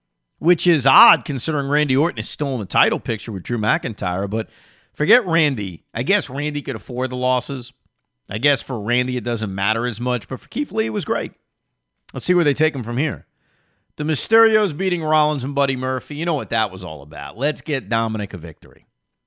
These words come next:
Dominic put together a very good match against Seth at SummerSlam. Let's get him a victory. They are kinda teasing a breakup of Seth Rollins and Buddy Murphy, the disciple.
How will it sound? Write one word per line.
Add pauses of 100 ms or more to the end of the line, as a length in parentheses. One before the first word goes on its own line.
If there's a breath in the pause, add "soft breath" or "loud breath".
(160)
Dominic
put
together
a
very
good
match
against
Seth
at
SummerSlam. (320 soft breath)
Let's
get
him
a
victory. (160 soft breath)
They
are
kinda
teasing
a
breakup
of
Seth
Rollins
and
Buddy
Murphy,
the
disciple.